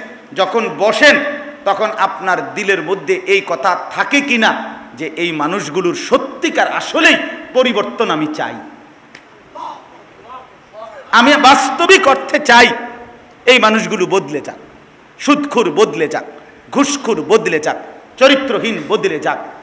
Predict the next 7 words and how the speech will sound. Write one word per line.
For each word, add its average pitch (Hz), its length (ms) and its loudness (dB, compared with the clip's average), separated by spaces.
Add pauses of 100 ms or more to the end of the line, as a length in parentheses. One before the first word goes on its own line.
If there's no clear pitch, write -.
(140)
জুয়ারি 233 400 4 (100)
বদলে 196 320 2
যাক।" 165 200 0 (1600)
মুসলমানের 269 600 6
যেই 240 200 4
যুবক 233 540 4 (800)
দিনের 330 300 6